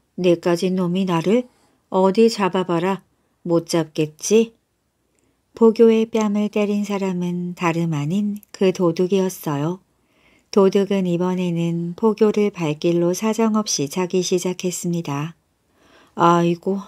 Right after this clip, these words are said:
뭐, 뭐야?" 뒤늦게 깜짝 놀라며 잠에서 깨어난 포교가 몸을 움직이려 했지만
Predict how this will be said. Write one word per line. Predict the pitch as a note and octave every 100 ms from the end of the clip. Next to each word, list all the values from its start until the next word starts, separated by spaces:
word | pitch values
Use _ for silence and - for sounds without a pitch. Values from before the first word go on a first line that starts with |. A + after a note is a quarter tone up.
| - -
뭐, | F3+ G3
뭐야?" | G3 E3+ F3+ F3 D#3+ G#3+ _ _ _ _ _ _ -
뒤늦게 | A3 G#3 G#3+ - G#3+
깜짝 | A3 A3 A3 A3 G#3
놀라며 | E3+ E3 F3+ F3 E3 E3 E3+ F3
잠에서 | - E3 E3 F3 G3
깨어난 | F#3+ G#3 G3+ G3 F#3+ F#3+
포교가 | F#3+ G3 G3 F#3+ D3 E3+ - _ _ _ _
몸을 | G3 G3+ G3 G3+
움직이려 | F3 D#3+ E3 G3+ G3 G3
했지만 | F#3+ F#3 - - D#3 G#3 G#3